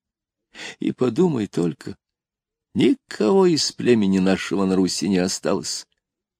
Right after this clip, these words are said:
Одни туманом взвелись, другие разбрелись по миру. Родные реки печальны, ничья резвая рука не расплёскивает лунных заблёстков.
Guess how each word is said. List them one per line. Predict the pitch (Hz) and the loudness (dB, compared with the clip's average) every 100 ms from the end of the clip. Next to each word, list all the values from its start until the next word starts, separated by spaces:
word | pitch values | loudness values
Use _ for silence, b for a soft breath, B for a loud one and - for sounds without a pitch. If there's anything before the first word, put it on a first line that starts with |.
| - | 2
Одни | 104 107 110 107 | 2 6 6 6
туманом | 92 92 104 196 180 175 | 4 6 6 4 2 -2
взвелись, | 135 85 131 165 160 - - - _ _ _ _ _ _ _ _ _ - | -4 -2 0 2 0 -4 -12 -16 _ _ _ _ _ _ _ _ _ -6
другие | - 80 98 - | -2 2 2 2
разбрелись | 90 76 80 82 95 - - | 0 2 2 2 2 -2 -8
по | - 76 | -2 0
миру. | 95 - - _ _ _ _ _ _ _ _ _ _ | -2 -6 -12 _ _ _ _ _ _ _ _ _ _
Родные | 76 87 85 92 185 196 170 | 2 2 4 4 6 4 4
реки | 156 156 151 - 147 120 _ | 8 8 6 -2 -8 -8 _
печальны, | - 78 - - 110 156 156 143 135 - _ _ _ _ _ _ _ _ | -8 -6 -4 -2 0 0 -4 -4 -6 -12 _ _ _ _ _ _ _ _
ничья | - 87 90 - - 110 185 185 | 0 2 2 -2 4 4 6 8
резвая | 180 185 147 147 170 165 | 8 8 4 2 4 6
рука | 160 143 147 151 | 4 4 4 4
не | 147 | 4
расплёскивает | 147 - - 85 110 147 - - 143 143 - | 4 2 -4 2 2 2 -6 -4 -2 -2 -2
лунных | 85 117 147 143 135 | 0 2 2 -2 -2
заблёстков. | 85 95 - 90 113 151 - - 73 - | 2 2 2 2 2 0 -8 -12 -14 -14